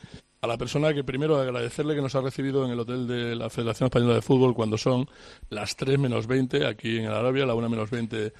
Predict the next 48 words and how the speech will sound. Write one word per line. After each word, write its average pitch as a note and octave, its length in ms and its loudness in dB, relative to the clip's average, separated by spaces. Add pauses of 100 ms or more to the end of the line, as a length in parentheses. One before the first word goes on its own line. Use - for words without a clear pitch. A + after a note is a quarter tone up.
(340)
en A#2 100 -6
Madrid, A2+ 320 -2
cuando D3 220 0
tiene C#3 240 0
que, B2 60 0
además, B2 440 0
despertarse A#2 460 -2
a B2 40 2
las A2 120 0
seis C3 120 0
de C3 60 0
la B2 60 -2
mañana, C3 340 2
pero B2 320 4 (400)
es C3+ 140 4
un D#3+ 100 12
hombre E3+ 320 10
al C#3 140 6
que C#3 120 4
yo D3 140 8
creo D#3 240 6
que C#3+ 280 6
llega C#3+ 220 6
ya C#3+ 120 8
el C#3 80 6
momento, C#3 340 6
después C3 320 4
de B2 140 4
toda B2 600 2
la A2+ 120 0
experiencia C3 640 0
de A#2 100 -2
esta C3 180 -4
Supercopa, B2+ 640 0 (560)
una E3 160 6
competición E3+ 540 6
que C#3 280 2
él C#3+ 360 4
es E3 180 0
el C#3 60 2
autor C#3 320 4
material C#3 460 2
de C#3 80 4
haber B2 160 0
revitalizado, B2+ 760 2
haberle B2 280 0
dado B2 340 0
vida B2+ 400 0